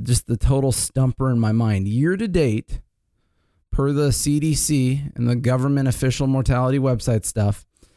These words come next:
we're averaging seventy-four hundred deaths a day in the country. Not just coronavirus, right? Just all, all forms. And it's funny 'cause when you look at the last few years,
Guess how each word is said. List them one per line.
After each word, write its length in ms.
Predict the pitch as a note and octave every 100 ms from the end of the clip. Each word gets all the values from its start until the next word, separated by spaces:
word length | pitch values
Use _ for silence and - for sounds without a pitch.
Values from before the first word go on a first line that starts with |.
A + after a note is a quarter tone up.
| _ _ _ _
we're 240 | - C3+
averaging 540 | - C3+ C#3 C#3 C3 B2
seventy-four 840 | - - D3 C#3+ D#3 D3 - C#3
hundred 340 | B2+ C3 A#2+ G#2
deaths 400 | A#2 A2 - -
a 80 | A2
day 260 | A2 G#2+
in 100 | G#2+
the 60 | G#2
country. 580 | - G#2 F#2 F#2+ D#2 G2+
Not 360 | - A#2+ C#3+ -
just 300 | D3+ - _
coronavirus, 680 | - C3+ C3 G#2+ G#2 A2 -
right? 120 | A2
Just 180 | G#2+ F#2+ -
all, 340 | B2 A#2+ - _
all 180 | B2 A2+
forms. 580 | - D3+ G2+ - - - _ _ _ _ _
And 120 | C#3
it's 140 | C#3+ -
funny 320 | G3 G3+ D#3
'cause 180 | D#3 B2+
when 120 | C#3
you 100 | C#3
look 180 | D#3 -
at 80 |
the 80 | -
last 320 | C#3+ C#3+ C#3
few 160 | - C#3+
years, 680 | C#3 G#3 G3+ A#2 A2 -